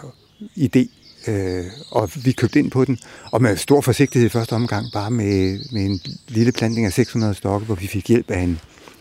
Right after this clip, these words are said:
en kollega her i nærheden til at, at sætte dem. Og, øh, da vi så fik mere tid, i og med at jeg holdt op med at arbejde året efter,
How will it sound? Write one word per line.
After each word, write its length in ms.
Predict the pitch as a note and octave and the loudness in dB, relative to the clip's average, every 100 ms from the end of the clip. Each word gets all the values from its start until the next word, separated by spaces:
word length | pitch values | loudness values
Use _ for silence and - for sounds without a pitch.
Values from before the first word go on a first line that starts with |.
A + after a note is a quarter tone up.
| - | -2
en 120 | B2+ | 0
kollega 380 | G2+ G2 G#2+ A2+ | 0 2 4 4
her 160 | A2 G2+ | 2 2
i 20 | |
nærheden 420 | F#2+ F#2+ A2+ F#2+ | 2 0 0 -2
til 120 | - | -2
at, 200 | A2+ F2+ F2 - - - - - | -2 -2 -6 -12 -20 -20 -20 -6
at 80 | G2+ | 0
sætte 220 | B2 - | 0 2
dem. 200 | G#2+ A2 - - - - - - - - - - - _ _ _ _ _ _ _ - _ _ | 0 -2 -6 -20 -20 -20 -20 -20 -20 -20 -20 -20 -20 _ _ _ _ _ _ _ -20 _ _
Og, 200 | - A#2+ - - _ _ | 0 0 -2 -12 _ _
øh, 220 | C#3+ C3+ B2+ | 2 4 4
da 80 | B2+ | 4
vi 100 | A#2+ | 4
så 140 | D3 | 2
fik 220 | - D#3 | 0 2
mere 200 | D3 D#3+ | 6 6
tid, 280 | D#3 F3 - | 4 0 2
i 100 | C#3 | 2
og 60 | B2 | 4
med 80 | B2 | 4
at 40 | |
jeg 80 | B2+ | 2
holdt 140 | B2 | 0
op 140 | C3 C3+ | 0 0
med 100 | B2 | 0
at 80 | A2 | 0
arbejde 480 | A#2 A#2+ A#2 G#2 | -4 -4 -4 -4
året 300 | A#2+ B2 A2 | -4 -2 -2
efter, 320 | A2 - A#2 | -2 -2 -2